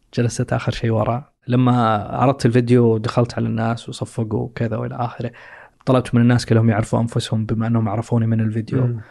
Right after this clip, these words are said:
Speaker 1: ثم عرفتهم على الوالدة. فاللحظة هذيك صفقوا كلهم.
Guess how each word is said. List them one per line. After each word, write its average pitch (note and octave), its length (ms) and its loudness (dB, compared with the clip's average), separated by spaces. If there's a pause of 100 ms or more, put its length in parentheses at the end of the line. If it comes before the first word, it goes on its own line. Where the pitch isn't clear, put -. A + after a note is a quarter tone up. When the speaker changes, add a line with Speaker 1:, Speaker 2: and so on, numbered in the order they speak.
(160)
Speaker 1:
ثم A#2+ 260 4
عرفتهم A2+ 420 2
على A#2 80 0
الوالدة. A2+ 460 -2 (380)
فاللحظة A#2+ 460 0
هذيك A#2 380 0
صفقوا A2+ 480 -2
كلهم. A2+ 480 -2